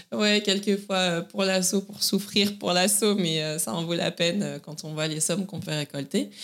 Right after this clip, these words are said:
Speaker 2: Et mes parents, eux, de leur côté, sont vraiment en lien avec, euh, les personnes sur place, tout d'abord. Et mon papa, c'est un peu, euh, l'ingénieur de l'asso, même s'il n'est pas, euh, il n'est pas vraiment ingénieur.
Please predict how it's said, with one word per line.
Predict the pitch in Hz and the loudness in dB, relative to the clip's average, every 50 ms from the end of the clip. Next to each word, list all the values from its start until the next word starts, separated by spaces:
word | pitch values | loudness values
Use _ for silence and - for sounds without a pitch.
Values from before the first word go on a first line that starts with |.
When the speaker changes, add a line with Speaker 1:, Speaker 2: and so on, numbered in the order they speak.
| - - - - | -12 -12 -8 -2
Speaker 2:
Et | - 220 262 | 0 2 4
mes | 269 254 240 | 4 2 2
parents, | 226 247 220 208 202 202 208 233 254 254 247 - - | 2 2 4 4 6 6 6 4 4 2 0 -2 -2
eux, | 233 233 | -2 0
de | 226 214 | 2 2
leur | 202 196 180 175 175 | 4 4 2 0 -4
côté, | - - 180 180 - 220 | -6 -8 -6 -4 -2 0
sont | 214 - 208 185 | 0 2 2 2
vraiment | 180 170 180 185 190 202 196 | 2 2 2 2 2 2 2
en | 175 | 2
lien | 165 170 175 175 185 190 196 208 208 202 202 - - _ | 2 2 2 2 4 4 4 4 2 0 -2 -6 -8 _
avec, | - 185 175 170 175 175 180 180 - - 185 | -2 0 2 2 2 2 0 -2 -2 -4 -2
euh, | 170 - - - _ - | -2 -4 -6 -10 _ -10
les | 170 165 147 | -6 -6 -4
personnes | - 151 151 - - 175 170 160 | -4 -2 -2 0 0 0 0 0
sur | 156 - - - | 0 -2 -4 -6
place, | - - - 196 233 240 - - - - - - - - - - - _ - | -6 -4 -2 0 0 0 0 0 -2 -4 -8 -16 -20 -20 -20 -20 -20 _ -10
tout | - - | -4 -2
d'abord. | 165 156 151 147 151 170 190 214 226 233 220 - - - | 0 0 0 0 2 2 2 2 2 0 -2 -6 -6 -4
Et | 170 | -4
mon | 160 147 151 | -4 -4 -4
papa, | 156 156 156 - 185 196 202 208 | -4 -4 -2 -2 0 2 2 2
c'est | 202 202 175 | 2 2 0
un | 160 156 151 | 0 -2 -2
peu, | - - 185 196 190 | 0 2 2 4 4
euh, | 165 156 156 156 | 4 4 4 2
l'ingénieur | 156 170 180 185 190 175 190 190 196 196 196 196 196 202 196 180 | 4 4 4 4 4 6 6 6 6 6 4 4 4 4 2 4
de | 180 | 4
l'asso, | 175 165 165 165 165 156 - 202 208 233 220 | 4 4 4 4 4 4 4 4 4 4 2
même | 202 185 175 170 165 | 2 2 2 2 2
s'il | 165 - - - 175 165 170 | 0 0 0 0 0 2 4
n'est | 165 160 165 | 4 4 2
pas, | 175 - - 190 190 190 190 175 | 2 0 0 2 2 2 2 4
euh, | 156 160 160 156 156 151 151 - - | 4 4 2 2 2 0 0 -2 -2
il | - 180 180 | -4 -2 -2
n'est | 175 170 | -4 -4
pas | 175 - 180 175 | -2 -2 0 0
vraiment | 175 170 165 170 170 175 175 175 175 | 2 2 2 2 2 2 0 0 0
ingénieur. | 170 165 160 165 170 165 170 180 190 214 254 | 0 0 2 2 2 2 4 4 4 2 0